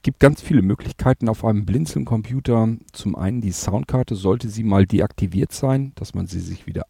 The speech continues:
aktivieren kann. Und man kann sich natürlich auch die Lautstärke, ja,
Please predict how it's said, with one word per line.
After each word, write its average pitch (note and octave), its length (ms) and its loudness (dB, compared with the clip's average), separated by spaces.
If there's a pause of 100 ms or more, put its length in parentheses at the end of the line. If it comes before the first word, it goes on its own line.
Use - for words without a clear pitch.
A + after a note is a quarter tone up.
aktivieren D#3+ 680 0
kann. E3 300 -2
Und - 420 -8
man G2+ 160 -2
kann G#2 200 0
sich A#2 180 -4
natürlich G2+ 460 -4
auch F#2+ 140 -4
die - 160 -6
Lautstärke, F2+ 880 0 (760)
ja, G#2 280 2